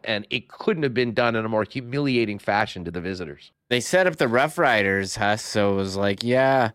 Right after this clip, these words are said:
Speaker 2: you know, maybe, th-, you know, thinking, making them think they had a chance here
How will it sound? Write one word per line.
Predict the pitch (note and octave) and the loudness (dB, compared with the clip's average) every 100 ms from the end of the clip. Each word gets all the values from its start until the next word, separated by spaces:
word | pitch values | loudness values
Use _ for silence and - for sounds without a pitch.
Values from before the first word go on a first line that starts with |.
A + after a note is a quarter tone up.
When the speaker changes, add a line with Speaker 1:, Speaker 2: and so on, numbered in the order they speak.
| _ _ _ A2 | _ _ _ -2
Speaker 2:
you | |
know, | G#2+ | 0
maybe, | A2 A#2+ A#2 | 2 2 0
th-, | - | -4
you | B2+ | -2
know, | G#2+ | -2
thinking, | - B2+ A#2+ B2 A#2 A#2 A#2 - | 0 -2 0 -2 -2 -4 -8 -4
making | B2 B2 A#2 | -4 -2 -2
them | G2+ | -4
think | - B2 | -2 -2
they | G#2+ | 2
had | A2 G#2+ | 2 0
a | |
chance | F#2+ A2+ B2 C#3 - | 0 0 0 0 -2
here | G2 | -2